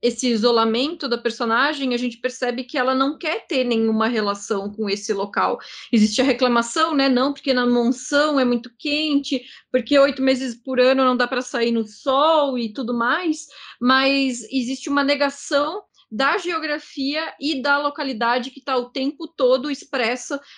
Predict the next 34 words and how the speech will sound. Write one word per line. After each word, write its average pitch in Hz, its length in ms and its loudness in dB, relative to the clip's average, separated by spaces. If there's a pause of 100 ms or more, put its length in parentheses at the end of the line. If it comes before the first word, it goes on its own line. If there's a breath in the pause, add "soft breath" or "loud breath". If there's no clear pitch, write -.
nas 247 180 2
ações 254 320 2
dessa 254 220 -2
personagem, 233 720 0
né? 220 180 0 (200 loud breath)
Ao 262 180 4
mesmo 262 360 4
tempo 269 580 0
em 294 160 -2
que 311 140 -2
ela 262 220 2
se 285 180 -6
rodeia, 262 720 4
né, 240 300 -2 (120)
com, 247 260 2 (340 loud breath)
é, 220 600 6
esses 226 460 0
elementos 254 800 2
que 330 140 -4
são, 277 520 2 (140)
é, 254 300 0
marcadamente 294 720 2
europeus. 294 600 2
Então, 226 340 0
a 226 40 -2
gente 233 260 -4
chega 240 400 0 (360 loud breath)
na 220 600 2
direção 226 480 0
de 220 100 0
arte, 254 400 0
na 233 100 -2
cenografia 226 840 -2
ali, 240 280 0